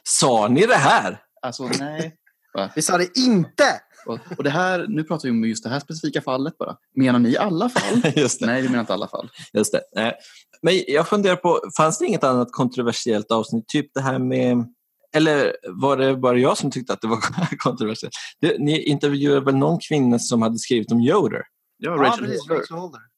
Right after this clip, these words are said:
Speaker 1: Mm.
Speaker 3: Det är ett av de mer uppskattade avsnitten, tror jag.
Speaker 2: Ja,
Speaker 1: Okej.
Speaker 2: alltså, så t-, tvärtom faktiskt.
Speaker 1: Okej, ja.
Speaker 2: Det var mer ett väldigt välkommet
Speaker 1: Men,
Speaker 2: bidrag, verkar det
Speaker 1: men
Speaker 2: som.
Speaker 1: jag har för mig att, eh,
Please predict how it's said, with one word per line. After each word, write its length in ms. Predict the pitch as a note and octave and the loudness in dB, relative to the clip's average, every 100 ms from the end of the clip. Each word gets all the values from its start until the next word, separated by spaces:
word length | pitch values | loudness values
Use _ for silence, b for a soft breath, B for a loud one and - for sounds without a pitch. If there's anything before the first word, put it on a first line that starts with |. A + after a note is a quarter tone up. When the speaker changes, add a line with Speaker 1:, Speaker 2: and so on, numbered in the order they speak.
| _ | _
Speaker 1:
Mm. 180 | A2+ C#3 F3 _ _ _ - | 0 2 0 _ _ _ -6
Speaker 3:
Det 60 | F3+ | -4
är 20 | |
ett 100 | G3+ | -2
av 60 | G3 | -2
de 100 | F3+ | -2
mer 160 | D#3+ | -4
uppskattade 640 | - E3 - - F#3+ E3+ | -6 -8 -8 -8 -6 -4
avsnitten, 320 | C3+ - A2+ - | -6 -8 -16 -16
tror 160 | - | -16
jag. 80 | E2 - - | -18 -12 -4
Speaker 2:
Ja, 120 | A#2 | -2
Speaker 1:
Okej. 180 | F3 F#2+ | 0 -2
Speaker 2:
alltså, 240 | B2 B2+ | -4 -4
så 120 | B2 | -4
t-, 160 | - - - | -6 -8 -8
tvärtom 480 | - - C3 C3 D#3 | -6 -4 -2 -2 -4
faktiskt. 280 | - - - | -8 -6 -2
Speaker 1:
Okej, 260 | B2 - - | 0 -2 -6
ja. 180 | G#2 G#2 - _ | -4 -4 -8 _
Speaker 2:
Det 80 | A#2+ - - | -20 -14 -6
var 80 | A#2+ | -2
mer 240 | B2+ A2+ | 0 0
ett 220 | A2+ A2 | -2 -4
väldigt 180 | A#2 G#2 | -6 -4
välkommet 720 | A2 A#2 G#2+ - G2+ G#2 C3 - | -2 -2 -2 -4 -2 -2 -2 -2
Speaker 1:
Men, 80 | D3 | 2
Speaker 2:
bidrag, 300 | G3+ A#2 G#2 | 4 4 2
verkar 180 | G3 F#3+ | 2 2
det 80 | F3+ | 4
Speaker 1:
men 80 | |
Speaker 2:
som. 0 | |
Speaker 1:
jag 160 | F#3 F3+ | 4 4
har 140 | F3 | 4
för 180 | F3+ F#3 | 2 0
mig 160 | F3 E3 | 2 2
att, 380 | D3+ D#3 - D#3+ | 0 -2 -4 0
eh, 160 | D3+ | 0